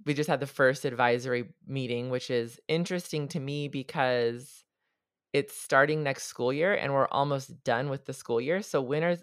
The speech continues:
when is everybody being trained? Um, this is a question I have, but also they're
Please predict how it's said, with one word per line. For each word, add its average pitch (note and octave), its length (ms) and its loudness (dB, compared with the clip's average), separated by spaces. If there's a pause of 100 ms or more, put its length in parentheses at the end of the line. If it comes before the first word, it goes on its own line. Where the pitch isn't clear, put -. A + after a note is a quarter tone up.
when C#3 320 -4
is G#3+ 80 -4
everybody A3+ 340 2
being A3+ 200 -4
trained? A#3 340 -6 (840)
Um, C3 400 2
this C#3 180 -12
is C3+ 80 -10
a C#3+ 60 -6
question C3+ 360 -6
I C3+ 60 -4
have, C3+ 300 -4 (260)
but D3+ 120 4
also C#3+ 840 6 (480)
they're C#3+ 260 6